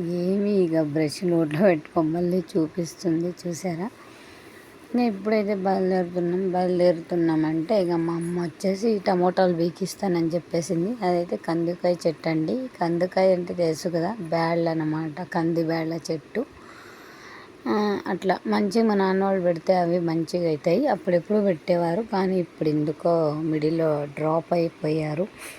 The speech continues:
పెట్టాలండి అవి కూడా బాగుంటాయి. మా నాన్నకు ఒకసారి చెప్పాలి నేను కూడా. మా కుక్క అయితే మమ్మల్ని సాగడింపడానికి వస్తుంది.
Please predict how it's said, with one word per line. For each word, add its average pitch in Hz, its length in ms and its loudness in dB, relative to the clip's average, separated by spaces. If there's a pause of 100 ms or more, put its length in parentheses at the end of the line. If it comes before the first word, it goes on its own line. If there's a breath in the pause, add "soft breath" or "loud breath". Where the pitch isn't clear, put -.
(300 loud breath)
పెట్టాలండి 180 720 4
అవి 165 240 0
కూడా 165 300 0
బాగుంటాయి. 170 640 -2
మా 165 100 -2
నాన్నకు 165 340 -2
ఒకసారి 165 380 -2
చెప్పాలి 165 600 -2 (100)
నేను 165 240 0
కూడా. 156 280 -2 (1600 loud breath)
మా 202 120 2
కుక్క 185 340 -4
అయితే 175 280 4
మమ్మల్ని 165 520 4
సాగడింపడానికి 165 1080 0
వస్తుంది. 156 640 -2